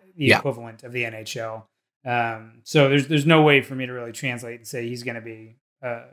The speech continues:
Speaker 1: much better than that.
Speaker 2: To me, it comes down to the scoring of, um, you know, if, if he's gonna score twenty or fewer points a year, then I think he's more of a two three. And if he's gonna score north of thirty,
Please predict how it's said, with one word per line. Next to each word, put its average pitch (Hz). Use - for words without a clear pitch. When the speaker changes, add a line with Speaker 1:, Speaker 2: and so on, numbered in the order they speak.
Speaker 1:
much 143
better 113
than 110
that. -
Speaker 2:
To 151
me, 208
it 226
comes 160
down 123
to 120
the 110
scoring 98
of, 95
um, 95
you 107
know, 98
if, 101
if 117
he's 143
gonna 131
score 107
twenty 156
or 147
fewer 131
points 123
a 120
year, 101
then 110
I 110
think 104
he's 104
more 104
of 95
a 95
two 104
three. -
And 107
if 101
he's 104
gonna 107
score 95
north 117
of 110
thirty, 101